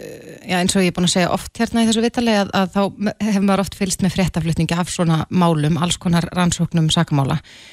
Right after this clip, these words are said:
Um, eitt af því sem að, að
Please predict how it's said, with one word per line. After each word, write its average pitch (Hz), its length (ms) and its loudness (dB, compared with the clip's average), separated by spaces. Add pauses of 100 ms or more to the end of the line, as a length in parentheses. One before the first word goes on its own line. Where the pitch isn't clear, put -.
(220)
Um, 170 480 4 (800)
eitt - 380 -2
af 233 140 0
því 247 100 2
sem 226 220 2
að, 220 160 2
að 208 380 0